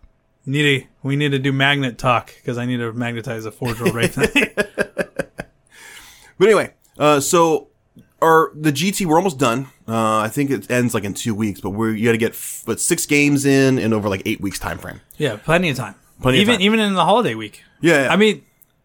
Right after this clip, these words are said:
Speaker 1: I would, I was planning on doing two, 'cause, you know, our, our friends up at, at Ease,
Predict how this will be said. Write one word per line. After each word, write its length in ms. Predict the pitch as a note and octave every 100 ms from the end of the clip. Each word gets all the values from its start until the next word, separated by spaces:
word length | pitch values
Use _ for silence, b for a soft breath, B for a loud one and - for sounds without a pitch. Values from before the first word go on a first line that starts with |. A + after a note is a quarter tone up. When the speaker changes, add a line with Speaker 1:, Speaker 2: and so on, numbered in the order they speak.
| _
Speaker 1:
I 160 | F3 G#3
would, 240 | B3 A#3+ -
I 140 | F3+
was 200 | F#3+ F#3
planning 380 | - A3 C4+ C4+
on 140 | A3
doing 280 | F#3+ F#3+ D3+
two, 360 | - F#3 G3 G#3+
'cause, 220 | F3 D3
you 80 | C#3+
know, 180 | C3+
our, 240 | B2 C3+ C3+ -
our 140 | C3+
friends 340 | C3 D#3 D3+ C#3+
up 220 | C#3 C#3
at, 380 | C3+ B2+ A#2 - _ _ _ _ -
at 180 | C#3+ C#3
Ease, 340 | C#3+ F#3 -